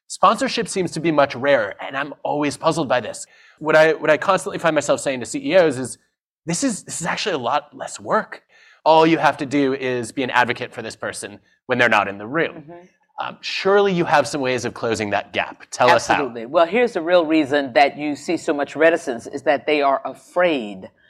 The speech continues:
Speaker 2: What happens if they don't get it done? How will the sponsoree look at them?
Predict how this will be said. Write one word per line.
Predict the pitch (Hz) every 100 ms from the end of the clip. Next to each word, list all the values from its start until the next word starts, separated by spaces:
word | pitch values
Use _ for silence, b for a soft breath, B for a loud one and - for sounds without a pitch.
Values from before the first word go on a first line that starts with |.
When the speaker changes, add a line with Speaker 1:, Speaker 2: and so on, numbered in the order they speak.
| b b b
Speaker 2:
What | 139 139 180 190
happens | - 180 175 147 113 117 - -
if | 151
they | 156
don't | 131 151 147 -
get | 139 123
it | 98
done? | 101 107 90 _ _ _ _ _ _
How | - 185 190 185
will | 175 170
the | 135 151
sponsoree | - 156 151 147 - 139 147 139 135 135
look | 147 151 -
at | 135 113 107
them? | 110 92